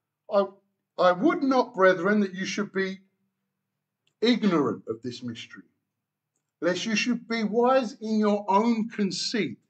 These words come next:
Boy, this stands for today. <laughs> "That blindness, in part, has happened to Israel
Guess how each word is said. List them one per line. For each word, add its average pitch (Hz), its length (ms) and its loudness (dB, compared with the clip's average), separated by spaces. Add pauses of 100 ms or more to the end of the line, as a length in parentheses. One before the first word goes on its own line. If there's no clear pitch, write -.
(1200)
Boy, 190 220 4
this 143 240 -4
stands 123 340 -4
for 113 100 -12
today. 95 400 -12 (400)
<laughs> 101 80 -12 (1200)
"That 185 320 -4
blindness, 190 960 -4
in 202 220 -2
part, 180 500 -2
has - 100 -20
happened 180 400 -8
to - 180 -14
Israel 127 600 -14